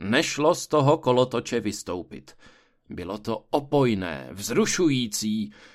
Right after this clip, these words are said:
a každý výlet, každý nápad, každý okamžik čítal možnost znovu nastartovat kolotoč soutěžení, zápalu a hlavně snahy vzbudit zájem okolí.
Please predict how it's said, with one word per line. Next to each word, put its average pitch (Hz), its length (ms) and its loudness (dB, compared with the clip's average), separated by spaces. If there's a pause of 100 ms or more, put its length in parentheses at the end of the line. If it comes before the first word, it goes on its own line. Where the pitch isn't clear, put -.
(180)
a 127 240 4
každý 202 440 4
výlet, 156 440 6
každý 156 400 2
nápad, 156 520 4
každý 170 500 2
okamžik 185 720 4
čítal 135 500 -2
možnost 139 640 0
znovu 113 400 0
nastartovat 135 840 0
kolotoč 117 600 0
soutěžení, 127 960 -2 (320)
zápalu 123 760 2 (320)
a 101 180 -4
hlavně 131 500 2
snahy 135 500 2
vzbudit 131 560 -4
zájem 104 680 0
okolí. 78 640 -12